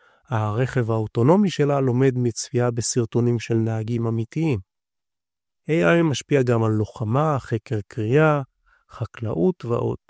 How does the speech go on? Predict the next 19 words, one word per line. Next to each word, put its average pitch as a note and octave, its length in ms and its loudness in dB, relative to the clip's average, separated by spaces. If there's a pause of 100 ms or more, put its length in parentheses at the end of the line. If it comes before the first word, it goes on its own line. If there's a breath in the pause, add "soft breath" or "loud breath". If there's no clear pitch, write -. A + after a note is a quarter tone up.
(1040)
והנה D#3+ 260 4
נתון C#3 380 2
מעניין A#2+ 340 4
לסיום A2+ 360 0
החלק B2+ 360 -2
הזה, D3 260 0
שלושים C3+ 580 -2
ושניים C3+ 480 0
אחוזים B2 520 2
מהעולם, G#2+ 380 0 (400)
שניים D#3 600 0
נקודה B2 580 -2
שש - 580 -4
מיליארד B2 500 0
אנשים, - 380 -6 (640 soft breath)
עדיין C3+ 480 0
לא D#3+ 120 4
מחוברים C#3 560 2
לאינטרנט. B2+ 680 -2